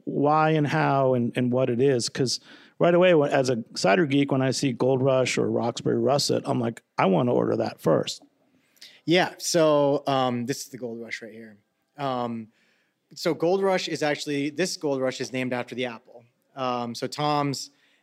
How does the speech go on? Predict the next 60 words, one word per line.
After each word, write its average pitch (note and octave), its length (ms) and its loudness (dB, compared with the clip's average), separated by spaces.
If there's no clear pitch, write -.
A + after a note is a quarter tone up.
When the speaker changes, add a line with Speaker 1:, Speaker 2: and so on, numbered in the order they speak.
Speaker 2:
is, B2 420 -2
I C3 80 -6
think, B2 400 -8
more B2 320 -4
about A#2 240 -4
how B2+ 80 -4
you B2+ 140 -2
might B2+ 200 -4
feel C3+ 320 -4
when C3 120 -6
you B2 80 -6
drink B2+ 280 -6
it. F3 280 -4
Um, A#2+ 400 -2
that C#3+ 120 0
was D#3 180 2
a D#3 40 -2
really, D#3 400 2
<laughs> D#3 80 0
uh, C#3 100 -2
that D#3+ 120 2
was E3+ 140 4
a D#3+ 60 0
great, D3 360 2
that D#3+ 80 2
was F#3 120 2
an D#3 100 0
epiphany C3 400 -4
cider A#2 320 -4
for A#2 140 -8
me. A2+ 220 -4
I, A#2+ 260 -4
I C3 100 -4
loved A#2+ 360 -4
that A#2 180 -10
Gold B2 220 -4
Rush A#2+ 220 -8
number A2+ 200 -8
two, A2+ 420 -6
I G#2 40 -16
think G#2+ 180 -16
was A2 100 -18
the A2+ 60 -16
first A2+ 320 -12
one G#2+ 100 -12
I G#2+ 100 -10
ever G#2+ 140 -16
got A2 200 -16
to - 60 -20
try. A2+ 420 -16
Or D#3 80 0
maybe G#3+ 180 0
it A#3+ 60 -2
might F#3+ 120 -2
have F3 60 -2
been D#3+ 200 -6
number C#3 220 -6
one. C3 360 -16
Um, A#2 540 -4
but D#3 280 -2